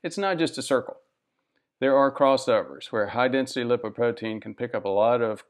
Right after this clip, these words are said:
cholesterol from these others and become a, a, more of a medium density, or take that, um, <clears throat> take that cholesterol back to the liver or other places to be metabolized.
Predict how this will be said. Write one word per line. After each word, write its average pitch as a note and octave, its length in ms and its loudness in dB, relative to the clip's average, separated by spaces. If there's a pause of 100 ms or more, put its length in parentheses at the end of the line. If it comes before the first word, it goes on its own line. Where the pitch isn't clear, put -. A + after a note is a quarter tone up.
cholesterol A2+ 680 0
from G#2+ 240 -6
these G#2 220 -6
others A2+ 560 -2 (640)
and A#2+ 220 -4
become A#2+ 280 -6
a, G#2+ 320 -8
a, A2 220 -4 (840)
more A#2 200 -2
of G#2 100 -6
a G#2+ 60 -6
medium G#2 480 -8
density, F#2 540 -12
or G2+ 260 -8
take A2+ 240 -6
that, G#2 280 -6 (260)
um, G2+ 400 -12 (2000)
<clears throat> - 160 -16 (480)
take C#3 180 6
that A#2+ 160 4
cholesterol A#2+ 580 4
back C3+ 400 2
to C#3 120 -4
the A2 100 2
liver A2 300 2
or A2+ 240 4
other C#3+ 160 2
places G#2+ 640 -2
to - 120 -10
be A2 140 -4
metabolized. G2 920 -12